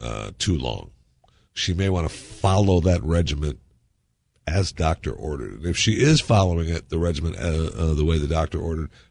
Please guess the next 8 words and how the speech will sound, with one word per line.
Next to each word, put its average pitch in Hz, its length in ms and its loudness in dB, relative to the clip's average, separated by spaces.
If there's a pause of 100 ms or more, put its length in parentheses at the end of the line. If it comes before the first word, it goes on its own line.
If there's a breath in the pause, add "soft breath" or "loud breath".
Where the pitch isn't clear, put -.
perhaps - 1000 -6
we 135 180 0
need 127 180 -2
to 123 60 2
discuss 107 560 0
a 90 60 0
new 98 220 -2
regimen. 85 420 2